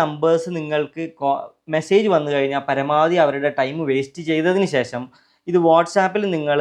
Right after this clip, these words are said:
റിപ്പോർട്ട് ചെയ്ത് ബ്ലോക്ക് ചെയ്യുക. ഞാനിപ്പോൾ ഇത് റിപ്പോർട്ട് ചെയ്ത് എങ്ങനെയാണ് ബ്ലോക്ക് ചെയ്യുന്നതെന്ന് കാണിച്ചു തരാം. അപ്പോൾ just ഇതിൽ ഇവരുടെ നമ്പർ ക്ലിക്ക് ചെയ്യുന്നുണ്ട്. അതിനുശേഷം താഴെ റിപ്പോർട്ട് കോൺടാക്റ്റ് കൊടുക്കുക. just ബ്ലോക്ക് ചെയ്തിട്ട് കാര്യമില്ല, കാരണം അത്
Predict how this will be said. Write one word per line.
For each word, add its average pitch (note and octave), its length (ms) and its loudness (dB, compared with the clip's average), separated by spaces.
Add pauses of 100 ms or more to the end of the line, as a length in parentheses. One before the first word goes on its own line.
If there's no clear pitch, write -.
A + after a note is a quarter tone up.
(140)
റിപ്പോർട്ട് G3 400 0 (100)
ചെയ്ത് C#3+ 260 2 (100)
ബ്ലോക്ക് B2+ 380 2
ചെയ്യുക. G#2+ 180 -12 (160)
ഞാനിപ്പോൾ F3 400 0
ഇത് F3 160 2
റിപ്പോർട്ട് F3 400 0
ചെയ്ത് D#3+ 160 4
എങ്ങനെയാണ് D3 280 0
ബ്ലോക്ക് B2 240 2
ചെയ്യുന്നതെന്ന് C#3+ 400 -2
കാണിച്ചു A#2 220 -6
തരാം. A2 200 -6 (560)
അപ്പോൾ G#3 160 0 (140)
just E3+ 260 -2 (760)
ഇതിൽ D3 200 2 (460)
ഇവരുടെ D#3+ 440 2
നമ്പർ C#3 320 2
ക്ലിക്ക് C3+ 220 -6
ചെയ്യുന്നുണ്ട്. A#2+ 360 -4 (380)
അതിനുശേഷം D#3+ 680 0 (420)
താഴെ D3 400 2 (640)
റിപ്പോർട്ട് G3 560 0 (100)
കോൺടാക്റ്റ് A#2 480 -4
കൊടുക്കുക. - 280 -16 (160)
just C#3+ 200 -6 (100)
ബ്ലോക്ക് D#3+ 280 4
ചെയ്തിട്ട് D#3 320 -2
കാര്യമില്ല, A#2+ 380 -2
കാരണം D#3 240 0
അത് E3+ 80 -2